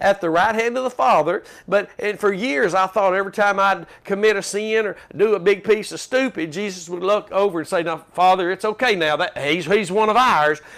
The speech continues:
No. Get that out of your mind. That's not Bible. That's not how it works. The Bible here says,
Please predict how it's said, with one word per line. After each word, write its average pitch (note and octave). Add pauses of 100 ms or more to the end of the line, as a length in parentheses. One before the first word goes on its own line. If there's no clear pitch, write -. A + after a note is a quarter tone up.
(120)
No. D#3+ (1080)
Get E3+
that G#3+
out G3+
of G#3+
your G#3+
mind. A3 (120)
That's F3+
not G3
Bible. G3+
That's G#3+
not G#3+
how G#3
it G#3+
works. G#3 (320)
The E3+
Bible G#3+
here F3+
says, G3+